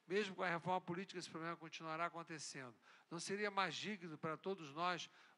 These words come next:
modificar as plataformas utilizadas pelo T S E? Eu não sei se é modificar. Eu acho que nós temos é que conhecer e ter como os auditar. Modificar é se não estiver funcionando bem. Eu não tenho a condição de dizer que não está funcionando bem.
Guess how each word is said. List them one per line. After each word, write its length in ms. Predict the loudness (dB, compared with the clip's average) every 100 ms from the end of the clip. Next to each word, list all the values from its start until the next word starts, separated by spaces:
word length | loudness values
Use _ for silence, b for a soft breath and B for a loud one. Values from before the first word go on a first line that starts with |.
| 0
modificar 600 | 0 0 -4 -2 6 6
as 100 | 6
plataformas 600 | 0 -4 -4 -4 -4 -4
utilizadas 560 | -8 -10 -10 -6 -6 -6
pelo 180 | -8 -8
T 120 | -8
S 260 | -6 -6 -4
E? 200 | -2 -4 B B B
Eu 160 | -6 -4
não 140 | -2
sei 220 | -2 0 0
se 160 | 0
é 40 | 0
modificar. 840 | -2 0 0 0 0 4 4 4 -8 _ b b _
Eu 140 | -2 2
acho 220 | 2 0
que 40 |
nós 160 | -4 -4
temos 240 | -6 -6
é 60 | -6
que 180 | -6 -10
conhecer 840 | -8 -4 0 0 0 -2 -2 -4 B B -14
e 80 |
ter 240 | -8 -8 -8
como 300 | -6 -6 -6
os 120 | -2
auditar. 600 | -2 -2 -8 -4 -2 -2 -4 -16 _ b b b b b b
Modificar 760 | -4 -2 -2 -2 -4 0 2 4
é 80 | 2
se 100 | 0
não 140 | -2
estiver 320 | -4 0 2
funcionando 560 | 2 -2 -2 -2 -2 -4
bem. 240 | -4 -4
Eu 160 | -4 -6
não 120 | -6
tenho 240 | -6 -6
a 40 | -6
condição 440 | -6 -8 -6 -6
de 160 | -8 -12
dizer 300 | -10 -10 -10
que 100 | -10
não 120 | -10
está 240 | -8 -8
funcionando 500 | -10 -10 -10 -10 -12
bem. 240 | -14 -16